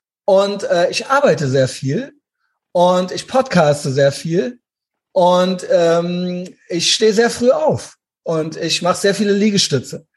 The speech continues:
Also es ist tatsächlich so einfach. Und ich denke immer daran, entweder the best revenge is to live good. The best revenge is to live good, wenn's nicht klappt.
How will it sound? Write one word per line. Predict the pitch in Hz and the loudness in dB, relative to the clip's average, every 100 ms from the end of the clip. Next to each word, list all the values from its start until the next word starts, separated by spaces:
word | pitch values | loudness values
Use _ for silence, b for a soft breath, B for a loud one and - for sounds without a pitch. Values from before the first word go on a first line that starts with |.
| b b b - | b b b -4
Also | - 147 165 | -2 0 2
es | 226 | 2
ist | 233 - - | 2 0 -2
tatsächlich | 175 - 175 175 175 - | 0 0 0 0 -4 0
so | 175 | 2
einfach. | 160 151 151 120 - _ _ - | 2 -2 -6 -10 -12 _ _ -14
Und | 151 | -8
ich | - | 0
denke | 196 220 240 | 2 2 0
immer | 226 269 | 2 4
daran, | 226 151 131 139 233 254 _ _ _ _ | 4 2 0 0 -2 -4 _ _ _ _
entweder | 202 262 320 226 185 131 135 240 - _ _ _ _ | 0 0 -2 -2 0 0 0 -2 -6 _ _ _ _
the | 147 | -2
best | 196 277 - | 2 2 2
revenge | 202 160 185 208 208 | 0 2 0 0 -6
is | - | -6
to | 170 | -6
live | 156 165 165 | -2 -2 -2
good. | 160 127 - _ _ _ - | 0 0 -4 _ _ _ -12
The | 131 | 0
best | 180 196 196 | 0 2 0
revenge | 156 170 175 175 | 0 0 -2 -6
is | - | -8
to | 156 | -2
live | 156 156 | -2 0
good, | 139 120 - | -6 -4 -2
wenn's | 175 170 | -2 -2
nicht | 170 208 - | 0 0 0
klappt. | - 120 - | -6 -8 -12